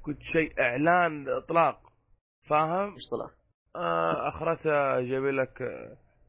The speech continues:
Speaker 1: ما، ما، مقطع ساوند كلاود تسمع له. ما أدري يتكلم عن ماستر تشيف وذا من هياط سكيت أصلا. لا، ما شفت أصلا. أق-، أقول هذا من جدهم فيديو كذا، فأدور فيديو أنا.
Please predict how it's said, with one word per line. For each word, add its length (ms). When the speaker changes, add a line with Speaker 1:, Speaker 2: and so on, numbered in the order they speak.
Speaker 1:
ما، 240
ما، 240
مقطع 360
ساوند 260
كلاود 240
تسمع 380
له. 240
ما 60
أدري 320
يتكلم 460
عن 140
ماستر 420
تشيف 400
وذا 160
من 180
هياط 260
سكيت 420
أصلا. 200
لا، 140
ما 100
شفت 220
أصلا. 340
أق-، 240
أقول 280
هذا 140
من 100
جدهم 500
فيديو 640
كذا، 260
فأدور 540
فيديو 420
أنا. 140